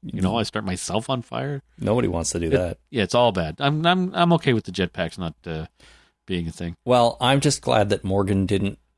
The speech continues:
Speaker 2: feel the need to wade into that mud to kill it. In my opinion, that would have just been absolutely stupid, so I'm glad they didn't do that. They just
Speaker 1: Oh, you just poke it with a stick.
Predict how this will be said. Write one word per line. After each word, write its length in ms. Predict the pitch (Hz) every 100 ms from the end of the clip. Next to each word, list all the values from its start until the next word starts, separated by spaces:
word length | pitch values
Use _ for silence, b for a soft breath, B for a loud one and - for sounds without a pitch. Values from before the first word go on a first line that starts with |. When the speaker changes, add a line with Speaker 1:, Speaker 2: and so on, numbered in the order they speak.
| _ -
Speaker 2:
feel 220 | 110 104
the 100 | 104
need 220 | 104 98
to 80 | 101
wade 420 | 85 92 92 95
into 220 | 95 92
that 220 | 90 87 95
mud 360 | 90 92 92
to 80 | -
kill 300 | - - 98
it. 160 | 143 -
In 160 | - 98
my 140 | 95
opinion, 320 | 87 - 92 87
that 120 | 87
would 100 | 90
have 100 | 87
just 180 | - -
been 140 | 87
absolutely 400 | 85 87 92 95
stupid, 380 | - 107 - -
so 80 | 90
I'm 60 | 82
glad 220 | 82 82
they 60 | 85
didn't 240 | 82 80
do 120 | 85 85
that. 220 | 85 87
They 100 | -
just 280 | 82 - -
Speaker 1:
Oh, 60 | 208
you 80 | 220
just 180 | 185
poke 180 | - 117
it 40 | 101
with 100 | 87
a 40 |
stick. 240 | - 110